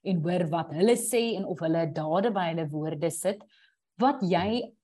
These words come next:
as jy nou dadelike ingryping kan hê dat ons nou in hierdie fase vyf waarin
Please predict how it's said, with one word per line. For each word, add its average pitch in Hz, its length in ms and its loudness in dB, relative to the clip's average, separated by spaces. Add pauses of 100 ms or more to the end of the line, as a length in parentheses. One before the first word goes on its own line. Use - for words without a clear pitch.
(140)
as 214 220 2
jy 226 180 6
nou 175 400 4
dadelike 165 560 -2
ingryping 151 520 -6
kan 156 180 -4
hê 156 140 -4
dat 160 200 -4
ons 190 320 -2 (160)
nou 190 400 4
in 190 160 0
hierdie 170 360 -2 (360)
fase 175 400 2
vyf 226 400 2
waarin 160 220 -2